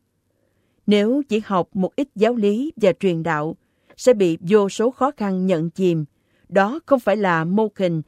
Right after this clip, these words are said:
mà Phật muốn xây dựng. Đức Phật cho biết,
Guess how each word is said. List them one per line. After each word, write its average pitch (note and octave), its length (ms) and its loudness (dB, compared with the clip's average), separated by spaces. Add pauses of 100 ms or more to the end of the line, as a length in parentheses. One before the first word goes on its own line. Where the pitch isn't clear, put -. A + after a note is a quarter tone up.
(180)
mà F#3 240 0
Phật E3+ 300 -2 (100)
muốn F#3+ 280 0
xây F#3+ 280 -8
dựng. D3+ 300 0 (1500)
Đức C#4+ 180 0
Phật F#3 380 2
cho G3+ 140 6
biết, A3+ 340 -2